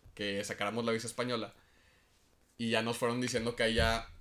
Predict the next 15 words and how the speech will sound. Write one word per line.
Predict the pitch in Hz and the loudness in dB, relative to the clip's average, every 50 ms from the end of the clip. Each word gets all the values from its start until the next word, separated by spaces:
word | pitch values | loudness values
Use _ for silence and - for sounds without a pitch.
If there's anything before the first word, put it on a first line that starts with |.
| - - - - - | -18 -20 -18 -10 -4
pues | 117 117 - | -4 -2 -2
sí, | 123 120 117 | 0 0 2
ya | 113 110 | 2 2
estaba | 110 - 117 110 110 | 2 0 0 -2 0
un | 113 113 104 | -2 -2 -4
poco | 110 107 - 110 | -4 -6 -6 -6
más | 104 104 - - | -6 -6 -8 -8
calmado | - - 113 110 107 110 110 113 | -6 -4 -4 -4 -2 -2 0 0
el | 113 113 | 0 0
virus, | 117 120 110 107 107 - - - - - - - - - - - - | -2 -2 -2 -4 -6 -8 -12 -14 -14 -16 -18 -18 -18 -18 -18 -14 -10
este, | - 104 107 - 104 98 101 | -8 -6 -6 -6 -6 -4 -4
en | 98 98 | -4 -4
ese | 98 - - | -6 -6 -6
sentido. | - 110 107 95 107 104 101 101 110 - - - - - - - | -6 -6 -6 -4 -4 -4 -2 -2 -4 -8 -12 -18 -16 -12 -10 -8
Y, | 110 107 101 98 101 90 90 | -6 -4 -4 -2 -2 -4 -4